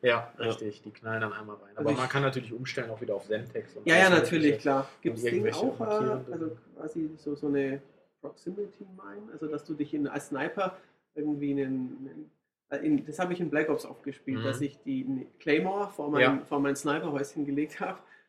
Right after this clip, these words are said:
Speaker 3: und dann zumindest hat mich der Erste, der reinrennt,
Speaker 1: Ja.
Speaker 3: nicht
Speaker 2: Mhm.
Speaker 3: gleich umbringen kann.
Speaker 1: Ich, ich meine schon.
Speaker 3: Schon,
Speaker 1: Also es
Speaker 3: ja,
Speaker 1: sind
Speaker 3: sowas
Speaker 1: alles
Speaker 3: gibt's.
Speaker 1: Granatentypen diesmal,
Speaker 3: Mhm.
Speaker 1: aber einige sind halt wirklich
Speaker 3: Sind
Speaker 1: stationär. Also die sind eher
Speaker 3: stationär,
Speaker 1: dafür
Speaker 3: genau,
Speaker 1: gedacht,
Speaker 3: das
Speaker 1: dass man sie
Speaker 3: muss man
Speaker 1: irgendwo ablegt. Ja.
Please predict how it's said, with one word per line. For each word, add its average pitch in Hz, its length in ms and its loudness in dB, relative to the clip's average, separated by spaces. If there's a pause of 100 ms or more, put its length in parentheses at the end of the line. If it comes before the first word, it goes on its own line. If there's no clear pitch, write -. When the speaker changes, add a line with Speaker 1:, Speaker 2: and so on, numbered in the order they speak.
Speaker 3:
und 151 160 0
dann 143 100 4
zumindest 156 580 2 (120)
hat - 100 -6
mich 147 160 2
der 139 120 -2
Erste, 147 280 2
der 131 180 0
reinrennt, 139 200 2
Speaker 1:
Ja. 135 160 4
Speaker 3:
nicht 147 160 4
Speaker 2:
Mhm. 110 60 0
Speaker 3:
gleich 127 180 0
umbringen 139 400 -2
kann. 135 80 -8
Speaker 1:
Ich, 131 120 -2
ich - 140 -4
meine 139 300 6
schon. - 160 -2
Speaker 3:
Schon, 156 160 4
Speaker 1:
Also 143 60 6
es 127 40 2
Speaker 3:
ja, 131 60 4
Speaker 1:
sind 151 140 2
Speaker 3:
sowas 143 100 8
Speaker 1:
alles 165 180 6
Speaker 3:
gibt's. 131 160 2
Speaker 1:
Granatentypen 156 460 2
diesmal, 151 320 4
Speaker 3:
Mhm. 127 40 2
Speaker 1:
aber 110 100 4
einige 123 280 -2
sind 117 220 -8
halt 113 140 -6 (100)
wirklich 113 160 -14
Speaker 3:
Sind 117 140 -4
Speaker 1:
stationär. 113 580 0
Also 135 160 2
die 113 60 -2
sind 131 180 2
eher 117 80 2
Speaker 3:
stationär, - 20 2
Speaker 1:
dafür 110 160 2
Speaker 3:
genau, 113 140 2
Speaker 1:
gedacht, 104 240 -4
Speaker 3:
das 104 120 -4
Speaker 1:
dass - 40 -20
man 95 100 -18
sie - 80 -20
Speaker 3:
muss - 80 -20
man 101 100 -20
Speaker 1:
irgendwo - 220 -20
ablegt. 104 400 -18
Ja. - 80 -20